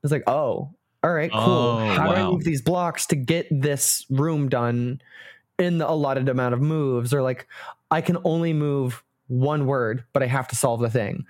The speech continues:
Speaker 1: or something along, maybe not one, but, like, you can only move three words and you can move them as much as you want, but you can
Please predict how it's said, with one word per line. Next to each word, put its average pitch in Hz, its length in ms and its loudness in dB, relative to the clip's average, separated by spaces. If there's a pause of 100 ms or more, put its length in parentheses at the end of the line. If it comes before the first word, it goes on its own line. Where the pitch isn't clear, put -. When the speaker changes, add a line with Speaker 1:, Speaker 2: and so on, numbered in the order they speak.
(200)
Speaker 1:
or 143 120 2
something 160 520 0
along, 135 400 0
maybe 151 340 0
not 135 240 0
one, 127 300 0
but, 131 100 0
like, 143 220 -4
you 160 80 2
can 170 120 -2
only 175 220 0
move 147 320 -2
three 147 240 0
words 120 380 -2
and 147 100 2
you 143 60 -2
can 170 100 0
move 214 140 0
them 202 120 0
as 156 120 0
much 160 160 -2
as 131 100 0
you 127 100 0
want, 143 240 -2
but 147 80 0
you 127 60 -2
can 139 140 -4